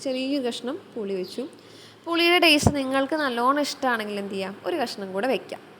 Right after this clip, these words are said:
എനിക്ക് അത്ര, ആ, എനിക്കിഷ്ടമാണ്, ശ്രീയേട്ടന് അത്ര ഇഷ്ടമല്ലാത്തതുകൊണ്ട് ചെറിയൊരു കഷ്ണം ഇട്ടിട്ടുള്ളൂ. ഇനി ഇതിലേക്ക് കറിവേപ്പില, എനിക്ക് കറിവേപ്പിലയും കുറച്ച് അധികം ഉള്ളത് ഇഷ്ടമാണ് കേട്ടോ. കറിവേപ്പില ഇട്ടു.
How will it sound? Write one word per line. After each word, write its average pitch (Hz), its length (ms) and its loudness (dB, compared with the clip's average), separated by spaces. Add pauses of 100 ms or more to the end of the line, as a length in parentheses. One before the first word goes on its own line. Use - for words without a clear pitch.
(240)
എനിക്ക് 269 260 -6
അത്ര, 254 260 -6 (300)
ആ, 127 260 -2
എനിക്കിഷ്ടമാണ്, 277 720 -2
ശ്രീയേട്ടന് 294 340 0
അത്ര 254 160 0
ഇഷ്ടമല്ലാത്തതുകൊണ്ട് 190 720 -2 (420)
ചെറിയൊരു 226 280 -2
കഷ്ണം 214 320 -2
ഇട്ടിട്ടുള്ളൂ. 180 440 -4 (580)
ഇനി 330 100 -4
ഇതിലേക്ക് 269 480 0
കറിവേപ്പില, 190 520 2 (200)
എനിക്ക് 226 280 -6
കറിവേപ്പിലയും 214 640 -2
കുറച്ച് 220 220 -4
അധികം 196 380 0
ഉള്ളത് 185 180 -2
ഇഷ്ടമാണ് 180 380 -6
കേട്ടോ. 170 240 -6 (1200)
കറിവേപ്പില 214 420 -2
ഇട്ടു. 226 300 -2